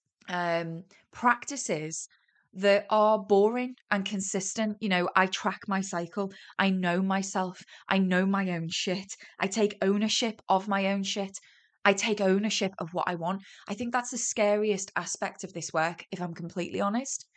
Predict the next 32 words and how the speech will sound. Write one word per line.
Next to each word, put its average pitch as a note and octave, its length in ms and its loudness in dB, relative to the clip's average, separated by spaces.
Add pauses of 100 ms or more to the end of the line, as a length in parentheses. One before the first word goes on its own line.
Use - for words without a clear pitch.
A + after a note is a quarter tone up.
(160)
And F#3+ 100 0
I F#3+ 40 2
speak G3+ 280 -4
from F#3+ 160 -6
my F3 200 0
own B3 200 -2
personal A3 460 -2
experience, D#3+ 560 -8
and F#3 100 -4
I F3+ 60 -6
speak F3+ 260 -4
on E3 100 -6
behalf F3+ 520 -2 (400)
of E3+ 80 -4
my E3 120 0
clients E3+ 440 -4
here. A3 260 2 (420)
When A3+ 140 2
you D4 120 -4
take A#3+ 280 -2
radical G#3 720 0
responsibility E3+ 960 -6
of F3 180 2
yourself, E3 640 -4
you're G3+ 160 2
not A#3 180 2
only B3+ 200 0
taking G#3 320 0
ownership F3+ 420 -4 (160)
of E3 320 4
your D#3 160 -2
shit, - 460 -4